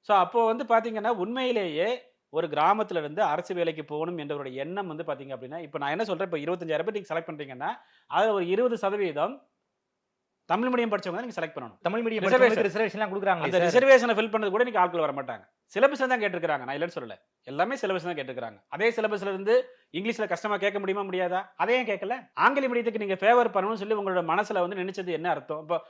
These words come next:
Speaker 1: இதை கேட்டோன்னா நாங்க, நாங்க வந்து, ஏ, ஒரு, ஒருத்தர் கொஸ்டின் ப்ரிப்பேர் பண்றாருன்னா, controller of examiner வந்து பாத்தீங்கன்னா, கொஸ்டின் பேப்பர் எடுத்து பார்க்கணும்.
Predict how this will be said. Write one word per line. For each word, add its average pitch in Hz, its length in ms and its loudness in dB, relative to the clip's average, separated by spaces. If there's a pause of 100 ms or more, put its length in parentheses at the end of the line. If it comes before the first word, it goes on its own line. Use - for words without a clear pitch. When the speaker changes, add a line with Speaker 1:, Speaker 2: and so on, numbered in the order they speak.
(120)
Speaker 1:
இதை 160 220 -2
கேட்டோன்னா 190 380 2
நாங்க, 165 240 -2
நாங்க 160 280 -2
வந்து, 165 560 -4 (400)
ஏ, 139 120 -12
ஒரு, 170 320 0
ஒருத்தர் 156 280 -6
கொஸ்டின் 208 260 -4
ப்ரிப்பேர் 202 260 0
பண்றாருன்னா, 180 320 -2
controller 214 360 2
of 220 80 0
examiner 190 500 -2
வந்து 202 80 -6
பாத்தீங்கன்னா, 175 300 -2
கொஸ்டின் 175 200 -6
பேப்பர் 180 180 -8
எடுத்து 165 180 -8
பார்க்கணும். 160 420 -2